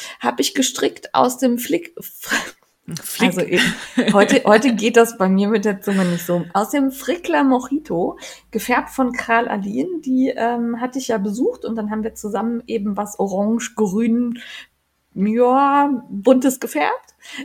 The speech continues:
Speaker 1: Ähm, hat mir total gut gefallen. Ich hab da feine Söckchen draus gemacht.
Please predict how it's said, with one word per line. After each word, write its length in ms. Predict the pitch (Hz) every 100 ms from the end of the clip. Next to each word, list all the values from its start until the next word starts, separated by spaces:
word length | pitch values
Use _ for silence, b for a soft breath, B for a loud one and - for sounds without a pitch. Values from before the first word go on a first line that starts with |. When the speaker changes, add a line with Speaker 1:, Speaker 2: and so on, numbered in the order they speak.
| B
Speaker 1:
Ähm, 300 | 240 247 240
hat 100 | 247
mir 100 | 247
total 360 | 254 247 240 240
gut 120 | 233
gefallen. 440 | 233 277 320 349
Ich 160 | 247 262
hab 100 | 254
da 140 | 233
feine 340 | 233 226 226 226
Söckchen 340 | 269 - 320
draus 300 | 277 247 -
gemacht. 400 | 254 240 254